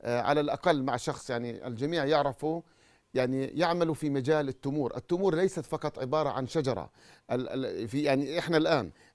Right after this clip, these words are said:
عندنا ثلاثمية وعشرين ألف شجرة في أريحة والأغوار تمور من المجول،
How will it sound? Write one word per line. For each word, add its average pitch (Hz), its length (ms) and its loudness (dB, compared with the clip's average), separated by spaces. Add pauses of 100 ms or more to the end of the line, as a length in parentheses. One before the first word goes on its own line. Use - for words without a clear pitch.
عندنا 165 200 4
ثلاثمية 170 720 0
وعشرين 139 520 -2
ألف 147 260 -4
شجرة 143 260 0
في 143 240 -2
أريحة 151 340 2
والأغوار 143 680 4 (300)
تمور 151 280 2
من 147 140 2
المجول، 147 560 4